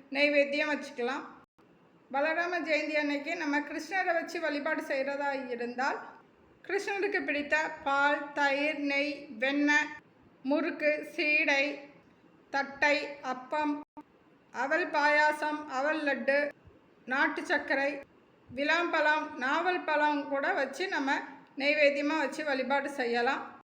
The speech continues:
தொடர்ந்து நாற்பத்தி எட்டு நாட்கள் வழிபாடு செய்யணும். ஒவ்வொரு நாளும் ஒவ்வொரு நெய்வேத்தியம் வச்சுக்கலாம்.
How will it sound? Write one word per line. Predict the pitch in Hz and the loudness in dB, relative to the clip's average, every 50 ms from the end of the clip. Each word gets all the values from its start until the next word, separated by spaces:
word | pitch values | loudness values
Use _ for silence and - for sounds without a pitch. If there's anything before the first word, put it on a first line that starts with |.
| - - _ _ _ _ _ _ _ _ _ _ _ _ - | -20 -20 _ _ _ _ _ _ _ _ _ _ _ _ -4
தொடர்ந்து | 294 302 302 330 349 359 392 415 403 | -2 0 0 0 0 0 -2 0 2
நாற்பத்தி | 311 294 320 320 - 403 403 - | 2 2 2 2 -2 -4 -4 -2
எட்டு | 370 349 320 - - 285 277 | -2 -2 -2 0 0 2 2
நாட்கள் | 277 277 285 277 - 349 392 427 | 2 2 0 0 0 0 0 2
வழிபாடு | 302 269 277 277 269 302 294 277 302 | 2 0 0 0 2 2 2 0 0
செய்யணும். | 294 - 277 262 262 262 262 302 415 - - - - - - - - 262 247 | -2 -2 -2 -2 -2 -2 -2 -4 -4 -6 -8 -12 -16 -20 -20 -20 -12 -6 -2
ஒவ்வொரு | 277 311 339 - 381 381 370 | -2 0 0 0 0 0 0
நாளும் | 359 339 339 349 415 427 349 | 0 0 0 0 0 0 0
ஒவ்வொரு | 311 311 320 330 359 370 381 370 370 370 349 320 311 302 311 - - - - - | 0 0 0 0 2 2 2 2 4 4 6 6 6 4 2 -6 -10 -12 -10 -2
நெய்வேத்தியம் | 269 277 294 302 311 302 294 285 302 302 330 330 | 2 2 4 6 6 4 4 4 2 0 2 2
வச்சுக்கலாம். | 302 262 - - 262 269 269 254 262 285 339 | 0 0 -2 -4 -2 0 0 0 2 0 0